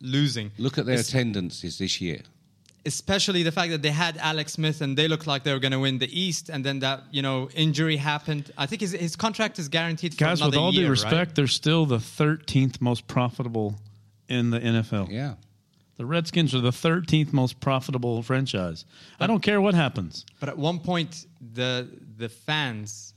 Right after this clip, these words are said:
Speaker 1: will, you know, their voice will get louder and louder. In soccer, we had the same situation with Manchester United, mo-, one of the most profitable teams in the world. They were not performing.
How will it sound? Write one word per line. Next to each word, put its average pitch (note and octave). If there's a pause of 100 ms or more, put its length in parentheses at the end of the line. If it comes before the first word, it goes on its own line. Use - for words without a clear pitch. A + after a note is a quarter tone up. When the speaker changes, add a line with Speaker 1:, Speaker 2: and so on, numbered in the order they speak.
(280)
Speaker 1:
will, A#2+
you B2
know, B2
their B2+
voice C3+
will C3
get B2+
louder A#2+
and A#2
louder. A#2
In A2
soccer, C#3+
we B2
had A#2+
the A#2+
same B2+
situation B2
with G#2+
Manchester A#2+
United, A2+ (340)
mo-, D#3+
one D#3+
of D3
the D3+
most D3
profitable D3+
teams C3
in A#2
the A#2
world. G2+ (540)
They C#3+
were D3
not C#3+
performing. G#2+